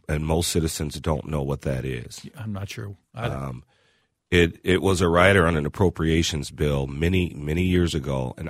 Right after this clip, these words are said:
Speaker 1: and I hope it's, I hope it's gone, but I don't think it is, um, that prevented federal law enforcement from sharing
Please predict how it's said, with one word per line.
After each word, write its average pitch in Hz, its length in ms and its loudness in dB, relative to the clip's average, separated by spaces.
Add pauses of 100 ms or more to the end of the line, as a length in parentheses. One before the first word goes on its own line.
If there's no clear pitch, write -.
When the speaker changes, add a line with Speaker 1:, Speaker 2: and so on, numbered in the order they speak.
Speaker 1:
and 90 120 2
I 82 100 2
hope 123 300 8
it's, - 320 4
I 85 100 2
hope 127 300 8
it's 107 160 2
gone, 87 360 6
but 78 140 2
I 85 80 6
don't 90 240 0
think 90 220 -2
it 71 100 -2
is, 73 340 0 (640)
um, 80 460 -2 (260)
that 80 520 2 (1000)
prevented 101 680 6 (640)
federal 98 440 6
law 78 220 4
enforcement 76 600 -4
from 76 180 -8
sharing 80 580 -2